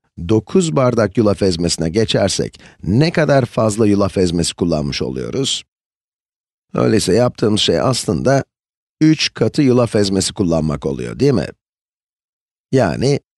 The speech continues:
üç ile çarpıyoruz. Üç bardak yulaf ezmesi ve dokuz bardak yulaf ezmesi. Üç kat fazla yulaf ezmesi kullandık.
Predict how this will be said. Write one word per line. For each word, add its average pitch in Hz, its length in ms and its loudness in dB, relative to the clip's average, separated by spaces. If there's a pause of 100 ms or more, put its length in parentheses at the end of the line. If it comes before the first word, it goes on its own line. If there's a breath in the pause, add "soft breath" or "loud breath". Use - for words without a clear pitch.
(340)
üç 156 240 2
ile 110 100 2
çarpıyoruz. 82 800 -2 (800)
Üç 135 240 0
bardak 90 400 0
yulaf 117 280 0
ezmesi 110 640 0 (720)
ve 139 260 0 (380)
dokuz 135 340 0
bardak 101 380 0
yulaf 87 240 2
ezmesi. 65 460 -4 (460)
Üç 156 260 2
kat 131 260 -2
fazla 117 420 0
yulaf 101 320 2
ezmesi 82 400 0
kullandık. 67 680 -10